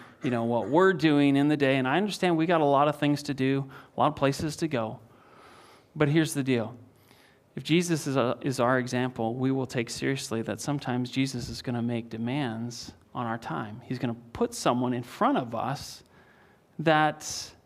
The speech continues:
needs to hear from us, needs to have a friend,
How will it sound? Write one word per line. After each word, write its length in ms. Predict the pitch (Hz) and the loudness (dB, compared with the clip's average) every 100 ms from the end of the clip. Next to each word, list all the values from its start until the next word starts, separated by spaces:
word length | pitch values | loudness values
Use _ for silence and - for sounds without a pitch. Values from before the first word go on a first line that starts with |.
| _ | _
needs 480 | 143 139 269 302 - | 0 2 2 0 -6
to 100 | - | -4
hear 260 | 147 - 175 | -2 -2 -6
from 260 | - 160 | -4 -2
us, 460 | 165 143 147 - - _ _ _ _ _ _ _ _ | -2 -4 -10 -16 -18 _ _ _ _ _ _ _ _
needs 280 | 147 165 160 | 2 2 2
to 140 | - | -2
have 200 | 151 160 | 0 0
a 60 | 151 | 0
friend, 460 | - - 190 156 | -2 -6 -6 -8